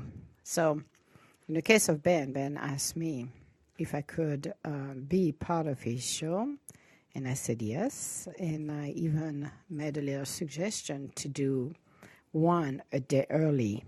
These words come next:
because he wanted to do it when I wasn't live, and I said, "Okay." So my response to him was,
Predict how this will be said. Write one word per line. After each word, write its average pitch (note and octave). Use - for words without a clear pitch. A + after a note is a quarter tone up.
because -
he D3+
wanted C#3+
to -
do C#3+
it -
when F3
I F3
wasn't D3+
live, C#3
and F3+
I F3+
said, F#3+
"Okay." D#3+
So C#3
my E3
response E3
to F#3
him D3
was, C3+